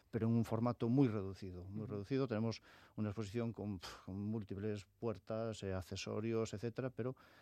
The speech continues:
Speaker 1: ya digo, no tenemos grandes exposiciones de cocina. En eso
Speaker 2: Ujú.
Speaker 1: también,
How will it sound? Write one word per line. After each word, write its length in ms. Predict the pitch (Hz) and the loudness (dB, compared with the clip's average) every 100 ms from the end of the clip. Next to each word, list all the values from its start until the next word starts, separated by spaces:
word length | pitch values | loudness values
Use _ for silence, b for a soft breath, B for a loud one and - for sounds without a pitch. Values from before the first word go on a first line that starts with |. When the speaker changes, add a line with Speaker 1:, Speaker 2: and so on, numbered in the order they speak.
| B | B
Speaker 1:
ya 100 | 104 | -2
digo, 160 | 101 98 | 0 0
no 140 | 107 | -2
tenemos 320 | 110 110 110 | 0 0 -2
grandes 420 | 101 110 113 110 107 | -2 -2 -2 -2 -4
exposiciones 800 | - 110 113 107 120 110 117 107 | -6 -6 -6 -2 0 2 0 0
de 260 | 95 92 - | -2 -4 -8
cocina. 300 | 92 90 87 | -10 -6 -4
En 80 | |
eso 140 | 95 87 | -4 -4
Speaker 2:
Ujú. 40 | |
Speaker 1:
también, 340 | 101 101 107 | -4 -4 -4